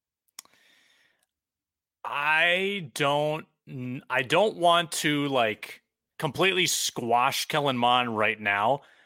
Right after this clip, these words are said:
I don't think the college tape was that great. Um, obviously, the stats weren't great, but I, I think of someone like Jalen Hurts a little bit, who I think was also ki-, not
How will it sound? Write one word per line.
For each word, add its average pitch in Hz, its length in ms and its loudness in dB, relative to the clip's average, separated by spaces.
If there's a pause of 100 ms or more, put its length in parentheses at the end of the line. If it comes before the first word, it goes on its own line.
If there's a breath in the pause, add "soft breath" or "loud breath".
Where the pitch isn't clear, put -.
(260 soft breath)
I 135 120 2
don't 196 180 0
think 196 240 0
the 170 80 -2
college 151 800 0 (640)
tape - 380 -4
was 131 180 -4
that 127 240 0
great. 170 360 -2 (360)
Um, 127 340 2
obviously, 135 480 -2
the 110 80 -6
stats 160 460 -2
weren't 156 260 -4
great, 156 400 -2
but 127 220 2 (1300 loud breath)
I, 160 200 0
I 170 80 2
think 240 240 0
of 208 100 0
someone 240 560 2
like 180 220 0
Jalen 196 380 0
Hurts 208 340 -2
a - 20 0
little 233 240 2
bit, 240 240 2
who 165 200 0
I 160 120 4
think 196 260 -4
was 143 120 -2
also 190 480 2
ki-, 180 240 -8
not 151 260 -2